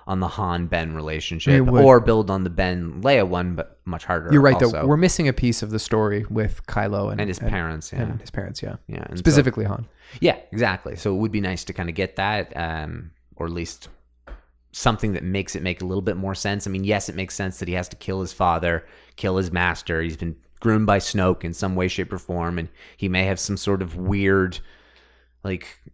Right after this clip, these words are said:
Speaker 1: force-bound mission that he's following. But i-, in that same vein, you're right. There's, there is still something missing, uh, beyond the, "I know what I have to do, but I don't have the strength to do it."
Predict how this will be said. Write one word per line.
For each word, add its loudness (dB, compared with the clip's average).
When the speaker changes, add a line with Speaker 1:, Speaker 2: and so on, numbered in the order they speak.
Speaker 1:
force-bound 2
mission 2
that 0
he's -4
following. 0
But -2
i-, -10
in -4
that -4
same -4
vein, -4
you're -6
right. -6
There's, -6
there 0
is 0
still -2
something -6
missing, -8
uh, -4
beyond -2
the, -4
"I 0
know -2
what -4
I -2
have -2
to -6
do, -4
but -6
I -2
don't -6
have -12
the -12
strength -10
to -14
do -10
it." -16